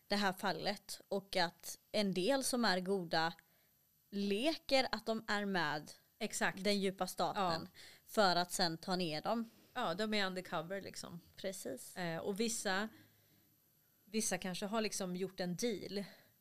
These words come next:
Speaker 2: med de här.
Speaker 1: Ja.
Speaker 2: Så de, de spelar sin roll, så att säga. Det behöver inte betyda att de är goda, men det betyder att de har gjort en deal att spela sin roll på det här viset då.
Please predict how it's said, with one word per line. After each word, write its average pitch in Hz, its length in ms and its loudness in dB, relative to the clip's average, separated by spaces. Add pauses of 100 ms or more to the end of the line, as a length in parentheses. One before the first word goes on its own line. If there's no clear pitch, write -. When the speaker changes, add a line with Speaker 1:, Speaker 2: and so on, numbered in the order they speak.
(300)
Speaker 2:
med 180 300 -4
de 165 100 -6
här. 165 400 -8
Speaker 1:
Ja. 208 140 -4
Speaker 2:
Så 190 100 -2
de, 180 260 -4
de 185 120 -4
spelar 170 420 0
sin 170 260 -4
roll, 202 300 2
så - 140 -2
att 175 60 -4
säga. 165 160 0
Det 160 120 -4
behöver 190 220 -2
inte 214 140 -2
betyda 170 340 -6
att 165 80 -10
de 170 140 -6
är 165 60 -4
goda, 180 640 -4 (440)
men 180 140 -4
det 175 60 2
betyder 180 420 -2
att 170 140 -2
de 175 280 -2
har 170 100 0
gjort 165 240 -4
en 170 160 -4
deal 180 420 -2 (260)
att - 120 -10
spela 165 400 -2
sin 170 240 -6
roll 185 340 -6 (260)
på 185 80 -14
det 170 80 -4
här 160 140 -4
viset 175 400 -8
då. - 180 -10